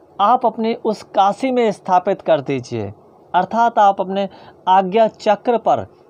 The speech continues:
गीता में भी कहा है कि "सर्वद्वाराणि संयम मनोहृदय नृद्य च", अपने मन को अपनी इंद्रियों के विषयों से खींच करके और अपने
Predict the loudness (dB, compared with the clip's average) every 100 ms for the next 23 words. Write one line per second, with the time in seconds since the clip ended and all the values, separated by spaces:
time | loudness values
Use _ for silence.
0 | -14 -10 -4 -2 0 0 0 0 -2 0
1 | 0 0 0 -2 -6 -2 0 2 0 0
2 | 4 4 4 -2 -4 -8 -6 -4 0 -2
3 | -4 -10 _ _ -20 -20 _ -8 -4 -2
4 | 0 0 0 -2 -6 -4 -2 0 0 -2
5 | -6 -4 -2 0 0 0 -4 -6 -20 _
6 | _ -20 -20 -20 -20 -20 -20 -6 -6 -2
7 | -2 0 -2 -2 0 0 0 -2 -2 -2
8 | -2 -2 -2 -2 -4 -4 -6 -4 -4 -4
9 | -4 -6 -6 -6 -6 -2 -2 0 -2 -4
10 | -8 _ _ -20 -20 -12 0 4 6 4
11 | 0 -2 -2 -4